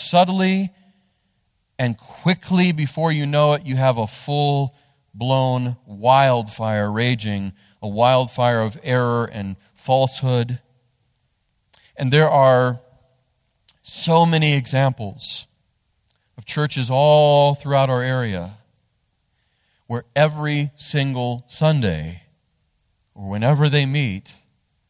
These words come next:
unfortunately, what they hear is a twisting and a distorting of the truth,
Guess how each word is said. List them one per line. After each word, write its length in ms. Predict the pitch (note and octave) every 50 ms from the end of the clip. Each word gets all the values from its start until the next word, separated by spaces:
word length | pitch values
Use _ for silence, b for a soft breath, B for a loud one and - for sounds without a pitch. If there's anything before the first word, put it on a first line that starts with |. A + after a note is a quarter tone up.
| _ _ _ _ _ _ -
unfortunately, 1160 | G#2 G#2 _ _ - G3 G3 F3+ D#3+ - - - A2 G2+ F2+ G2 F#2+ F#2 F#2 F2+ F#2 F#2+ - _ _ _ _ _ _ _ _ _ _ _ _ _
what 180 | - B2+ - -
they 100 | A2+ A2
hear 720 | G#2 - - - A#3 A#3 G3 C3+ F#2+ D#2+ D#2+ E2 F2+ F#2+ - _ _ _ _ _ _ _ _ _ _ _ _ _ _ _ _ _ _ _ _ _ _ _ _ _ _ - B2
is 80 | G#2
a 80 | F#2 E2+
twisting 640 | - - - D#3 D#3 - - - D3+ C#3 C3+ B2+ A#2
and 100 | G#2+ G#2
a 20 |
distorting 720 | F2+ F#2+ F#2 - - - - C#3+ C#3+ C#3+ A#2+ G#2+ G2+ F#2+
of 140 | F2+ D#2+ E2+
the 40 | -
truth, 560 | - - F#2 - - - - - - -